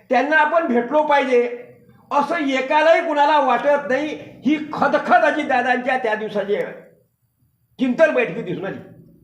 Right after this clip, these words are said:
आणि त्यामुळे अजितदादांनी अक्षरशः आपले मंत्री झापले. आमच्या वऱ्हाडी भाषेमध्ये दम देणे वगैरे म्हणजे आम्ही याला झापले म्हणतो.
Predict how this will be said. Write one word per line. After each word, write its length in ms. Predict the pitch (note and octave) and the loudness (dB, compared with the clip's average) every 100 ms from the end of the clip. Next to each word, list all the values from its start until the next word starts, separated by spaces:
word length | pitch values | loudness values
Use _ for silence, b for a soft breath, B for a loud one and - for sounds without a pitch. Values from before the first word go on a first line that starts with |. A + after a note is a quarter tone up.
| _ B B B | _ B B B
आणि 240 | - F4+ F4 | -2 -2 0
त्यामुळे 260 | D4 E4+ | 0 2
अजितदादांनी 600 | C#4+ D4 C4+ C4 C#4 D4 | 2 0 -2 -2 0 -2
अक्षरशः 680 | C#4+ A3 - D4+ - B3 A3+ - - - b b b | -4 -6 0 0 2 0 0 -4 -14 -20 b b b
आपले 800 | G3+ A3+ A#3 B3+ C4+ C4 - - D#3+ | 0 0 0 -2 0 -2 -6 -12 -2
मंत्री 440 | G#3+ A3 A#3 C4 | 0 0 -4 -6
झापले. 500 | - F3 E3 G#3 G#3 D#3 - - - _ _ _ _ _ _ _ _ _ | -2 -2 -2 -2 -4 -4 -10 -18 -20 _ _ _ _ _ _ _ _ _
आमच्या 260 | G3 G#3+ B3 | -6 0 2
वऱ्हाडी 280 | A3+ A3+ A#3+ | 2 2 0
भाषेमध्ये 760 | A3+ - A#3 A3+ G3 - - - _ _ _ _ _ - - _ _ - | -2 0 0 0 -2 -8 -16 -20 _ _ _ _ _ -20 -20 _ _ -6
दम 300 | D#3 B3 A#3+ | 0 0 2
देणे 280 | A#3+ A#3 A#3 | 0 2 4
वगैरे 320 | A3 G#3+ A3 | 4 4 4
म्हणजे 180 | A3 A3 | 4 2
आम्ही 220 | G#3+ G#3+ | 2 2
याला 140 | G#3+ | 0
झापले 540 | G#3+ E3+ B2+ C3+ E3+ D#3+ | -2 -4 -8 -8 -4 -4
म्हणतो. 320 | A#2+ - - | -4 -10 -18